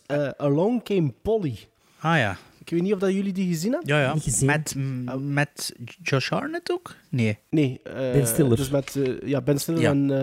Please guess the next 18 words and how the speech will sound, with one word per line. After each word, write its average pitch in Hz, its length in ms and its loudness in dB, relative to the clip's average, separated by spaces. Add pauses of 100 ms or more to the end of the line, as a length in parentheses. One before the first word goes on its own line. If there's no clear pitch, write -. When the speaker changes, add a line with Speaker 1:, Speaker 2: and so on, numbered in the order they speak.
(340)
Speaker 1:
eh, 131 80 -8
Jennifer 151 360 2
Aniston, 220 380 0
maar 156 120 2
het - 80 -4
is 147 180 0
niet 151 360 0
door 143 240 4
hen, 127 400 2
want 131 280 -6
ik - 100 -18
vind 135 200 -8
dat 127 120 -6
helemaal 127 280 -6
een - 60 -8
heel 131 180 2
middelmatige 123 760 0
film. 165 320 -4